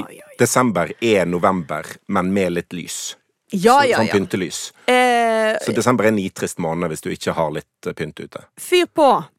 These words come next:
Speaker 1: med det du måtte, ditt hjerte begjærer. Drikk julebrus fra det kommer i butikken. Det gjør, det gjør jeg faktisk.
Speaker 2: Ja.
Speaker 1: Jeg melder det. Eh, men,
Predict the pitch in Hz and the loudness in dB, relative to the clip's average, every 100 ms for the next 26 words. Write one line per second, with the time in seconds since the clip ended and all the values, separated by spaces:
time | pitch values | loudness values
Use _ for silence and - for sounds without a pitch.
0 | - 233 254 233 202 190 - 196 190 190 | -2 2 4 4 0 -2 2 4 4 4
1 | 190 185 196 196 226 - - 208 208 220 | 2 2 0 -2 -4 -4 -2 2 4 2
2 | 196 190 262 240 247 226 233 233 202 190 | 2 0 0 -4 -6 -2 -2 0 -2 -4
3 | - 196 202 214 190 190 208 - 202 226 | -4 -4 0 -2 -2 -4 -4 -2 -2 2
4 | 208 214 208 208 330 359 320 - 247 - | 2 2 0 0 0 0 -2 -2 -6 -4
5 | 320 - - - - 254 254 240 240 226 | -6 -6 -8 -2 0 0 0 -2 0 0
6 | 269 - - 220 220 220 214 214 - 247 | 0 -2 0 2 4 2 2 0 0 2
7 | 285 | 2